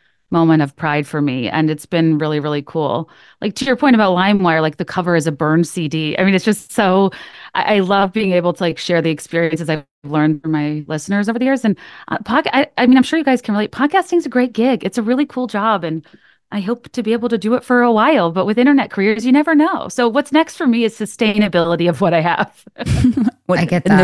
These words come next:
Speaker 2: the church said amen. <laughs>
Speaker 3: And Kate, where can our listeners find you?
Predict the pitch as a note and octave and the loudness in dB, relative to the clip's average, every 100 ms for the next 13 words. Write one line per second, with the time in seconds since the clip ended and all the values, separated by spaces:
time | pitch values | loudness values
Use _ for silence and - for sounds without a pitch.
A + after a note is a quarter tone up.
0 | E3+ A#3 A#3 - A#3+ F#3 G#3+ F#3+ F#3+ B3 | 4 2 0 2 2 4 2 2 2 2
1 | C#4+ D4+ D4+ D4+ D#4 - B3 B3 - C#4 | 2 2 0 0 -2 -2 0 0 0 -6
2 | - C#4+ B3+ B3+ C4 B3+ D#4+ D4+ G#3+ G#3 | -4 0 2 2 2 0 0 2 0 0
3 | G#3+ G3 - D#3+ D#3+ D3 - | 0 0 -2 -2 -2 -2 -4